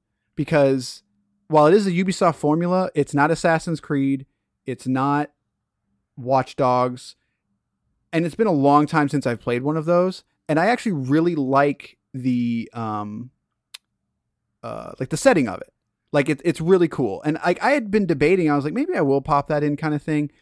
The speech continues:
Unfortunately, right now, time-wise, it's just not gonna happen.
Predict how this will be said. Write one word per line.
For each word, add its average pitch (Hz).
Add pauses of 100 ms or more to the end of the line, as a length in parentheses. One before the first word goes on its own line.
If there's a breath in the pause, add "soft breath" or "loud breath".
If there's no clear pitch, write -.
(200)
Unfortunately, 170
right 139
now, 127
time-wise, 127
it's 123
just 127
not 113
gonna -
happen. -